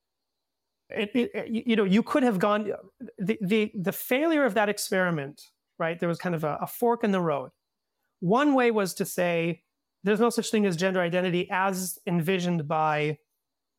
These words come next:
the sexologists of the nineteen sixties." The other way was to say, "Yes, there is such a thing as gender identity, but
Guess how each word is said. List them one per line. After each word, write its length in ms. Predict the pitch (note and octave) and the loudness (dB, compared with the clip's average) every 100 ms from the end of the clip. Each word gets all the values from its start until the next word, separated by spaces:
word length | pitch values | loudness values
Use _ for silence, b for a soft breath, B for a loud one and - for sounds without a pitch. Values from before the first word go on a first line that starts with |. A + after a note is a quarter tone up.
| _ | _
the 100 | F3+ | -8
sexologists 880 | E3+ - E3+ F#3 F3 E3+ E3+ D#3+ - | -6 -6 -4 -2 0 0 -2 -4 -4
of 120 | E3+ | -6
the 60 | D#3 | -2
nineteen 340 | D3+ D3+ - | -2 -4 -6
sixties." 580 | D3 C#4+ - - - - _ _ _ - | -6 -6 -6 -18 -20 -20 _ _ _ -2
The 120 | G3 | 2
other 200 | B3+ F#4+ | 2 4
way 180 | B3 F#3+ | 2 2
was 180 | F3+ F3+ | 0 -2
to 100 | F#3 | -4
say, 460 | - F3+ F3 E3+ - _ _ _ _ | 0 0 0 -2 -8 _ _ _ _
"Yes, 220 | G3+ B3+ | 2 2
there 160 | - A3 | 2 2
is 100 | B3+ | 2
such 140 | A#3 | 0
a 60 | G3+ | 0
thing 180 | A3 G3 | 0 0
as 100 | D#3+ | 0
gender 220 | F#3 F3 | 0 0
identity, 480 | E3+ A3+ B3+ E3+ E3+ G3+ | 2 2 0 0 -2 -6
but 300 | D#3+ F#3+ | -4 -2